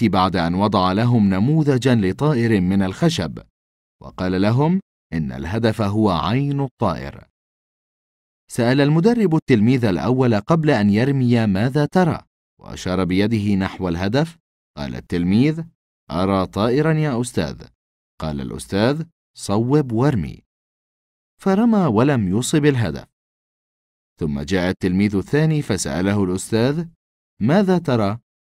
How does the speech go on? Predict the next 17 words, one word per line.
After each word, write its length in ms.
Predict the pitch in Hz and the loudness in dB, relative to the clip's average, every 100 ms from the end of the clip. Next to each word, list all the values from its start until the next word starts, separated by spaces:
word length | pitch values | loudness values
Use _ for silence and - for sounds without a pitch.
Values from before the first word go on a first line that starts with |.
| _ | _
قال 200 | 95 78 | -6 -6
التلميذ: 680 | 62 - 80 92 117 131 127 - _ _ 76 | -8 -8 -2 2 2 2 -2 -12 _ _ -8
"أرى 340 | 87 92 90 | -4 -2 -4
طائرا 500 | 90 101 120 131 135 | -2 0 0 0 0
يا 340 | 135 117 123 | 0 0 -2
أستاذ." 480 | 139 - 151 87 - - _ _ _ _ _ _ _ _ _ _ - | -4 -2 -2 -2 -8 -20 _ _ _ _ _ _ _ _ _ _ -8
قال 200 | 82 67 | -6 -6
المدرب: 720 | 67 80 104 110 139 165 165 _ _ _ - | -6 -4 0 2 2 0 -8 _ _ _ -12
"صوب 500 | - 90 76 71 85 | -6 -6 -6 -4 -2
نحو 340 | 104 - 95 | -4 -2 -4
الهدف 500 | 82 82 143 147 127 | -2 -2 -2 -2 -2
وارمي." 480 | 107 135 180 85 65 _ _ _ _ _ _ _ | 0 0 0 -2 -8 _ _ _ _ _ _ _
ولما 440 | 57 62 78 82 | -16 -8 -4 -2
رمى 340 | 82 117 135 120 | 0 0 2 2
لم 280 | 95 82 78 | 0 -2 -2
يصب 460 | 87 123 - 175 | -2 -4 -2 0
الهدف. 520 | 175 160 95 69 - | 0 0 -2 -6 -12